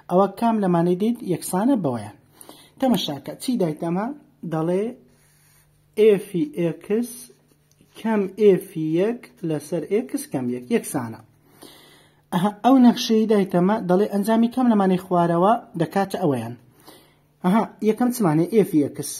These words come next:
وەرە ئێف-، ئێفی ئێکسەکە بین لە شوێن ئێفی ئێکسەکەی دابنێ. تەمەشاکە، ئێفی ئێکسەکەی سانە بە چ؟ ئێکس توان سێ کەم ئێکس. دوایە چییە؟ ناقسە. ئەوە ناقسەکەم نووسی.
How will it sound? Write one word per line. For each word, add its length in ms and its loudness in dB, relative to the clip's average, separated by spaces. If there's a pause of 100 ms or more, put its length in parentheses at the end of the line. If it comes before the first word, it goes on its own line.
(120)
وەرە 240 2
ئێف-، 340 -2
ئێفی 280 0
ئێکسەکە 420 -2
بین 180 0
لە 100 0
شوێن 200 0
ئێفی 220 0
ئێکسەکەی 380 -4
دابنێ. 340 -10 (1080)
تەمەشاکە، 440 0
ئێفی 200 4
ئێکسەکەی 340 -2
سانە 240 -2
بە 80 0
چ؟ 100 -8 (360)
ئێکس 360 2
توان 260 -2
سێ 220 -4
کەم 240 -6
ئێکس. 280 -14 (720)
دوایە 340 6
چییە؟ 220 2
ناقسە. 460 2 (160)
ئەوە 220 2
ناقسەکەم 580 -2
نووسی. 340 -6